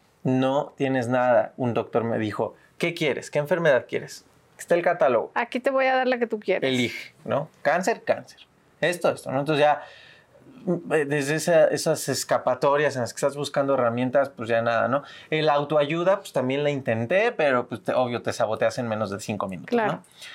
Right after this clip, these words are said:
Speaker 1: Entonces, eh, hubo un punto en un último ataque de pánico en el que, pues, viví una experiencia quizá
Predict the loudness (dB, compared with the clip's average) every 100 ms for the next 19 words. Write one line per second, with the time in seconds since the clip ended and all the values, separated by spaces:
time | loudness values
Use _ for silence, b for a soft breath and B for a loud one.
0 | B -4 -2 0 0 0 -2 -6 -2 0
1 | 0 0 0 0 0 0 -2 0 -2 -2
2 | 0 0 2 0 0 0 0 0 -2 -2
3 | -2 -6 _ _ -6 -4 -2 -4 -4 -2
4 | 0 0 -4 -10 _ _ _ _ _ _
5 | _ -20 -6 -2 0 0 0 -2 -2 -2
6 | -2 0 -2 -2 -4 0 2 0